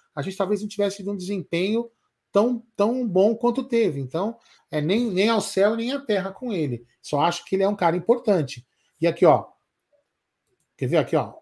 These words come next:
"Dudu perder protagonismo do time e isso pode ter deixado ele mais fechado no clube." Também, concorda? Mas assim, o protagonismo, quem tirou dele, eu acho que foi o Abel.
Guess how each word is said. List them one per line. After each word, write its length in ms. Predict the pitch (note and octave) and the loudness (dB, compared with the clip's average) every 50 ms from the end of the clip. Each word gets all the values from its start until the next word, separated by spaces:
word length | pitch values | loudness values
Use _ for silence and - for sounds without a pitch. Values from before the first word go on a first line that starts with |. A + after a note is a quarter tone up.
| - | -4
"Dudu 280 | C3+ D#3+ E3 D#3+ A#3 A3+ | -2 0 2 4 4 8
perder 240 | A#3 A3+ G3+ A3 G#3 | 8 8 8 8 4
protagonismo 540 | G#3+ G3+ G3+ G#3+ G3+ F#3+ F#3+ G3 G3 F#3 F#3 | 4 2 4 4 2 2 2 0 -2 -2 -2
do 120 | F#3 F#3+ | -2 -4
time 320 | F#3 - - G3 G#3 A3 A3+ | -4 -4 -6 -4 -4 -4 -2
e 100 | G#3 G#3+ | -2 -4
isso 180 | - - - | -4 -2 2
pode 180 | - G#3 G3+ G#3 | 4 4 4 4
ter 60 | G#3 | 2
deixado 520 | F#3+ G3 F#3 F#3 - - F#3 F#3+ F3+ G#3 G3 | 0 0 -2 0 0 0 0 0 0 -2 -2
ele 220 | - F3 F3+ F#3+ F#3+ | 0 0 0 0 0
mais 280 | F3+ F#3 F#3+ F3+ F#3 | -2 -2 -2 -2 -2
fechado 480 | - F#3+ - - - F3+ F3 F3+ E3+ F#3 | -4 -4 -4 -2 -2 -2 -2 -2 -2 -4
no 140 | G3+ A3+ A3 | -4 -4 -4
clube." 400 | - G3 F#3+ E3 C#3+ C3 C3+ - _ _ _ _ _ _ _ _ _ _ _ _ _ _ _ _ _ _ | 0 2 2 2 2 0 -4 -6 _ _ _ _ _ _ _ _ _ _ _ _ _ _ _ _ _ _
Também, 420 | - F#4 F4+ D#4 B3+ B3+ A3 C#3+ B2 - - - | -4 -2 2 2 2 2 0 -4 -8 -10 -12 -8
concorda? 440 | - E3+ E3 D3+ A3 G#3+ F#3+ D#3+ D3+ | -6 -6 -2 2 4 4 4 4 4
Mas 160 | D#3 F#3 F#3 | 0 0 0
assim, 420 | A3+ A3 A3 - G#3+ E3 B2 B2+ - _ _ _ _ _ _ _ _ - | 0 -2 -2 -4 -6 -6 -6 -10 -14 _ _ _ _ _ _ _ _ -14
o 80 | - E3+ | -10 -2
protagonismo, 720 | - A3+ A3+ A3 - B3+ A3+ A#3 G3 A3 C#4 B3+ G#3 F#3+ | 2 2 2 2 2 0 2 2 2 2 2 0 -2 -2
quem 160 | - - C#4 C4+ | -2 -2 -2 0
tirou 240 | - A3+ G3+ F#3+ | 2 4 4 4
dele, 240 | E3 D3+ F#3 G#3 G#3+ | 6 6 6 6 8
eu 80 | G3+ G3 | 6 4
acho 140 | G#3 G3+ - | 4 2 0
que 60 | - | 0
foi 80 | G#3 | 2
o 80 | G#3+ A3 | 2 2
Abel. 440 | A3 F#3+ D3+ D3 C3+ B2 A2 - | 2 0 0 2 2 0 -2 -6